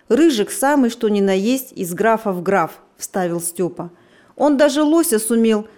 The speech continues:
добыть с ногами и головой». «А лося больше не будешь убивать?» Теперь уже подзуживать подключился Егор. «Вот еще скажешь, сам-то ты с ружьем все бродишь, а у меня и ружья нет».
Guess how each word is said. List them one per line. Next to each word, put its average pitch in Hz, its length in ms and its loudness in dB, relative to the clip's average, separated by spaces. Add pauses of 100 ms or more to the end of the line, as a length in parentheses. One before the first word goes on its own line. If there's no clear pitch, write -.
добыть 220 560 0 (540)
с - 120 -12
ногами 220 420 2
и 160 120 -6
головой». 208 600 0 (960)
«А 185 120 0
лося 269 360 0
больше 240 380 -2
не 240 140 2
будешь 320 360 -2
убивать?» 190 580 -2 (340)
Теперь 208 320 -2
уже 196 360 -2 (680)
подзуживать 208 800 -2
подключился 202 720 -4
Егор. 175 460 -2 (580)
«Вот 247 300 0
еще 277 200 -2
скажешь, 208 640 -2 (320)
сам-то 311 400 2
ты 240 140 -2
с 214 100 -4
ружьем 247 540 2 (160)
все 220 200 0
бродишь, 214 680 0
а 190 100 0
у 208 80 2
меня 233 320 4
и 240 160 0
ружья 202 420 2
нет». 202 380 0